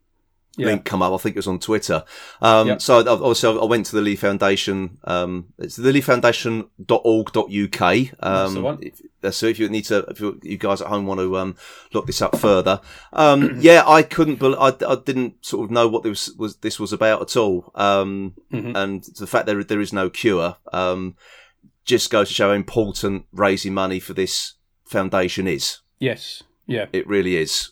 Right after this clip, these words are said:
Speaker 2: Um,
Speaker 1: Yeah. Yeah.
Speaker 2: also, it
Speaker 1: It's
Speaker 2: also
Speaker 1: a, it's a
Speaker 2: helps
Speaker 1: lot more, it's a lot more commonplace than you think.
Speaker 2: Mm.
Speaker 1: Um, and again, just the fact that it's not as well known as other conditions.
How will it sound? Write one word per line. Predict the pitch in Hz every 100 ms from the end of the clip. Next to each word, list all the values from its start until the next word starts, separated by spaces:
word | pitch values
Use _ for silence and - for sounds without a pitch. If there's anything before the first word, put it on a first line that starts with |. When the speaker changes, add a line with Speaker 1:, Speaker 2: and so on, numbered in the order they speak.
| -
Speaker 2:
Um, | 90 87
Speaker 1:
Yeah. | 87 87 _ - _ 147
Yeah. |
Speaker 2:
also, | 95 - 90 90
it | -
Speaker 1:
It's | -
Speaker 2:
also | - 117
Speaker 1:
a, |
it's | -
a |
Speaker 2:
helps | 107 156 160
Speaker 1:
lot | 175 170
more, | 165 156 147 -
it's | 147
a |
lot | 156 180
more | 175 151
commonplace | 156 147 139 147 143
than | 131
you | 113
think. | - 127 135 - _ _ _ _
Speaker 2:
Mm. | 135 107
Speaker 1:
Um, | 123 123 127 131 -
and | 147
again, | 151 160 151
just | 143
the |
fact | 143 156 147
that | 139
it's | 127 -
not | 143 135 - _ _ _ _ _ _ -
as | 120
well | 131 123
known | 120 120 120
as | 110
other | 113 110
conditions. | 113 113 113 107 101 -